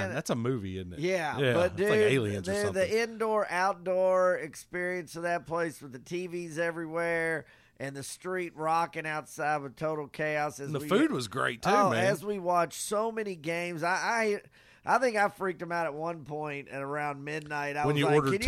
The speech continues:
Speaker 1: tuna tartare?
Speaker 2: can you put," <laughs> best I've ever had. I was like, "Can you, can you put this game on the Arizona U tep game?" <laughs> I had them turn, and she goes,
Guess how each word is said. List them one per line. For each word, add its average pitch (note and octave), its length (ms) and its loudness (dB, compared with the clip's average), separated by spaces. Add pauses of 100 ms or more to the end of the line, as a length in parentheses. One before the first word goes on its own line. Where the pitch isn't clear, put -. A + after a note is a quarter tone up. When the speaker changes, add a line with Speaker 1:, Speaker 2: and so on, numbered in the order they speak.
(120)
Speaker 1:
tuna D3+ 100 4
tartare? C#3+ 600 2
Speaker 2:
can - 80 -6
you C4+ 80 -2
put," B3+ 260 2
<laughs> - 1400 -2
best G#3 340 6
I've G3 200 2
ever F3+ 280 4
had. F#3 380 4
I G3+ 120 2
was A3 120 0
like, A3 220 2
"Can G#3+ 160 -6
you, C4 300 -8 (300)
can B3+ 140 -6
you D#4 140 0
put D#4 240 -6
this C4+ 200 -6
game A#3 360 0
on A3+ 180 0
the E3+ 280 2 (120)
Arizona A3 680 2
U F#3+ 340 -4
tep D#3 460 -2
game?" D#3 300 -4 (100)
<laughs> A#3 120 0 (360)
I B3+ 280 6
had B3+ 220 4
them A#3 280 2
turn, G#3+ 360 0
and A3+ 180 0
she F#3+ 80 -12
goes, A#3 260 -2